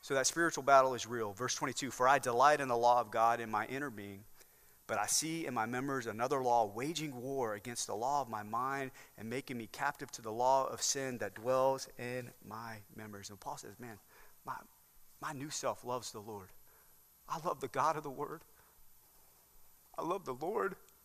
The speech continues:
But there's still something that battles day and night. It's the battle between the spirit and the flesh. And we know, according to Galatians, uh, chapter five, that the spirit, when,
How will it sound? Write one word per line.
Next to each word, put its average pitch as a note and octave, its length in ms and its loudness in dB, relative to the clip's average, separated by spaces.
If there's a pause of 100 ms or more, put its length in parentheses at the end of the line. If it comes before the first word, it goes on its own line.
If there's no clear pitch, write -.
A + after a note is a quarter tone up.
(1400)
But - 100 -10
there's C3+ 180 -2
still - 300 -2
something - 460 -6 (1900)
that A2+ 240 -8
battles F3 580 0 (380)
day E3 380 -6 (300)
and G2+ 100 -16
night. G2+ 400 -10 (1040)
It's - 100 -10
the G#2 80 -8
battle D#3 320 -2
between C3 320 -8
the A2+ 60 -8
spirit D#3 400 -4
and A#2+ 80 -12
the G#2+ 60 -10
flesh. C#3+ 340 2
And B2 100 -4
we F3 80 0
know, G#3 300 4
according F3 380 -4
to F3 60 -4
Galatians, F3 600 -6 (300)
uh, - 80 -8
chapter - 260 0
five, F3 360 6
that C3 120 -4
the B2+ 80 -8
spirit, G#3+ 460 2
when, C3+ 180 -4